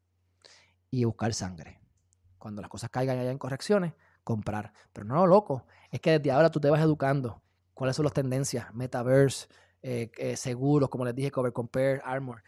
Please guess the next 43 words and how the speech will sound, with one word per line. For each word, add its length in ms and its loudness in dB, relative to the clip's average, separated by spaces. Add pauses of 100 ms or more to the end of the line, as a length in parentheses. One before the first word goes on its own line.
(160)
¿Qué 80 -16
está 160 -4
pasando? 400 2
¿Qué, 160 -4
qué, 140 -8
qué, 140 -10
qué, 380 -8
qué 120 -12
necesidades 520 -4
hay? 240 -2 (360)
¿Hacia 240 -2
dónde 240 6
va 80 10
la 100 8
tendencia? 640 0
¿Cuáles 220 0
son 80 0
las 80 0
necesidades? 640 4 (920)
Para 180 -6
que 80 -4
tú 80 -4
tengas 260 2
esas 220 4
monedas 360 6
vistas. 440 -4 (1120)
Y 140 -6
entonces 560 -8
esperes 400 -8
a 80 -8
que 140 -12
caigan. 580 -6 (800)
Y 120 -2
ahí 220 2
es 60 2
que 120 -4
entonces 420 -6
tú 100 -8
compras. 400 -8 (1300)
Lo 120 -2
demás 260 2
es 60 2
especulación. 640 -2